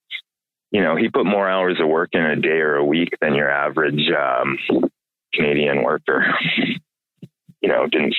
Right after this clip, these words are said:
sleep much, and that was really hard on his body and brain. So, but his mind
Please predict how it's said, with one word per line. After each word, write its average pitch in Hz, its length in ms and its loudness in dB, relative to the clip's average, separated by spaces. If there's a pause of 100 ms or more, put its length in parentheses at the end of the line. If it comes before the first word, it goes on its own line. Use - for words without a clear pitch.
sleep 85 240 0
much, 90 320 0
and 82 140 2
that 87 100 2
was 90 180 2
really 95 180 2
hard 92 260 0
on 101 120 0
his 98 120 -2
body 95 340 0
and 92 140 2
brain. 92 280 0 (680)
So, 92 200 2
but 101 240 0
his 90 180 0
mind 92 540 0